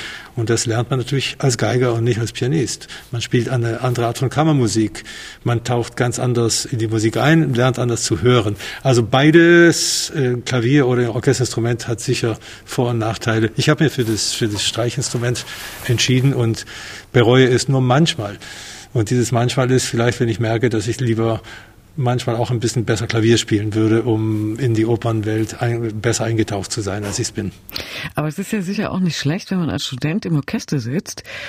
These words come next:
Speaker 2: Sie erleben das ja jetzt bei Ihren Studenten sicher auch.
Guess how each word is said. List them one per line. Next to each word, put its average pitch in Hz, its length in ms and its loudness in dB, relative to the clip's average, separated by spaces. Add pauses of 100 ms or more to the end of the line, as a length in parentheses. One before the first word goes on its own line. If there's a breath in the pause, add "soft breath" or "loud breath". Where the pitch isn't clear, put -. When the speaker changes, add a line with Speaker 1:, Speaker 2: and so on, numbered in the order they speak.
(140 loud breath)
Speaker 2:
Sie - 120 -2
erleben 131 300 0
das 143 160 -2
ja 147 60 -2
jetzt 139 240 -2
bei 143 100 -4
Ihren 151 200 -2
Studenten 147 400 -2
sicher 139 340 -2
auch. 139 300 -4